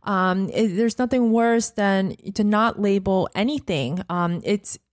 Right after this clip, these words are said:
things are always chaotic in these situations, and all these medications really should be labeled.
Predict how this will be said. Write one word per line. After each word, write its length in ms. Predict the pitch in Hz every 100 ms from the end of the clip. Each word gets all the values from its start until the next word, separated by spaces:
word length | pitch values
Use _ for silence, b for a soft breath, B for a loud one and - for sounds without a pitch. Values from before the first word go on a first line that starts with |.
| 202 247
things 200 | 240 262
are 80 |
always 320 | - 214 262 -
chaotic 640 | - 214 180 180 208 220
in 140 | 202
these 200 | 190 185
situations, 760 | - 185 196 170 151 - 220 233
and 360 | 202 202 202 B B B B
all 160 | 220 240
these 180 | 254 226
medications 640 | 202 196 185 175 180 175
really 280 | 196 202 196
should 240 | - 175
be 180 | 175 170
labeled. 600 | 165 151 151 143 -